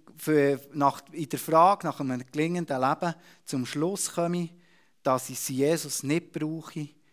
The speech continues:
die werden hier die Starken genannt. Die andere Übersetzung heisst, äh, die Gesungen.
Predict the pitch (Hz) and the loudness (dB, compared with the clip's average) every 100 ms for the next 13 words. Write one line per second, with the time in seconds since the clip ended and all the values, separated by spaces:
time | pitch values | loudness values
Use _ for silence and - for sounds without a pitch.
0 | _ _ _ _ _ _ _ - 151 165 | _ _ _ _ _ _ _ -10 -2 2
1 | 160 135 120 120 110 123 139 139 - 123 | 4 2 0 -4 -8 -2 -2 -4 -8 -8
2 | - - 127 123 127 - - 131 113 104 | -8 -4 0 0 0 -6 -6 -4 -2 -4
3 | - 127 156 170 165 156 139 151 156 - | -2 2 2 2 0 -2 -2 2 2 0
4 | 170 - 147 127 - - - - - - | -6 2 4 4 2 -2 -2 -6 -20 -16
5 | 156 156 135 127 123 113 123 - - 170 | -10 -2 0 2 0 -2 -8 -2 4 6
6 | 208 220 151 | 6 2 0